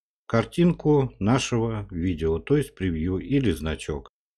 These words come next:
Его все по-разному называют. Выберите плейлисты. Так как у меня канал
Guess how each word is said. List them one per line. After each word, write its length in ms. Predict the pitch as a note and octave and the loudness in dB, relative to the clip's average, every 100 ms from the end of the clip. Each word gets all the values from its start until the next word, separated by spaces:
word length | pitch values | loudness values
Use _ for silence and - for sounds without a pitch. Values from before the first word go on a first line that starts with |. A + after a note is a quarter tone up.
| _ - | _ -2
Его 280 | G#2 G2 F2+ | 2 4 2
все 160 | A2+ | -2
по-разному 580 | - A#2 D3+ C3 A2+ G#2+ | 0 2 2 4 4 4
называют. 680 | G2+ F2+ G2 F#2 F#2 E2+ - _ _ _ _ _ _ _ | 2 2 2 2 2 0 -6 _ _ _ _ _ _ _
Выберите 560 | A2+ E3 D3 C3 A2 A2 | 2 4 6 4 4 2
плейлисты. 640 | - B2+ A#2 G#2 - F2 | 4 6 6 4 2 -2
Так 260 | D#2+ D3 C3+ | 0 0 0
как 180 | A2+ A2+ | 0 2
у 40 | |
меня 260 | A2 G#2+ F#2+ | 4 4 4
канал 600 | - A2+ G#2+ E2+ E2 | 4 4 6 4 0